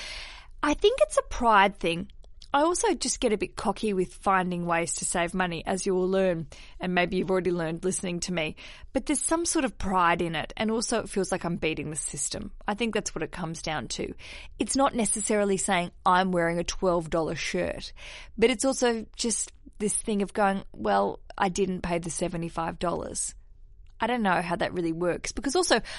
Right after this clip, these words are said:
I don't like sweatshop clothes. I don't like going and buying really cheap stuff. I feel like as a person I've evolved past that. Not necessarily my bank account,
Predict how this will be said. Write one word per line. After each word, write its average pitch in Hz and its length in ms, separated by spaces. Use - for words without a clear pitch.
I 254 80
don't 277 120
like 226 160
sweatshop - 540
clothes. - 480
I - 60
don't 220 140
like 214 100
going 196 300
and 185 100
buying 180 260
really 180 220
cheap 214 380
stuff. - 240
I 175 60
feel 208 180
like 202 200
as 196 140
a 180 40
person 196 400
I've 175 160
evolved 180 520
past 202 400
that. - 180
Not 208 120
necessarily 208 540
my 180 120
bank 202 340
account, - 400